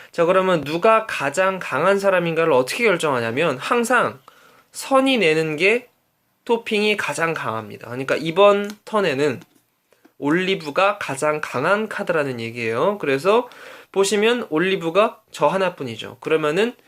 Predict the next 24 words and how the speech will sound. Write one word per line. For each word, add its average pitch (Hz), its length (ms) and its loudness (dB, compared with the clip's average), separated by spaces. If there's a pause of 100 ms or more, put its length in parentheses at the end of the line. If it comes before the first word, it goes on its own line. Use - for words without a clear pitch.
(180)
제가 147 380 0
승리자가 180 520 -4
됩니다. 110 500 -16
올리브가 170 480 -2
가장 147 280 0
강한데 139 440 0
제가 160 200 0
냈으니까요. 120 800 -4 (500)
그래서 180 520 4 (320)
저는 208 580 -2 (460)
이 160 220 -6
선 233 260 0
마커가 160 520 0
있는 147 580 -2
것부터 143 420 -4
시계 226 320 0
방향으로 180 720 0 (540)
제 - 160 -8
앞으로 143 600 0 (200)
카드를 214 560 0
가지고 123 400 -6
옵니다. 107 440 -10 (1040)
이런 120 200 -8
식으로요. 123 600 -2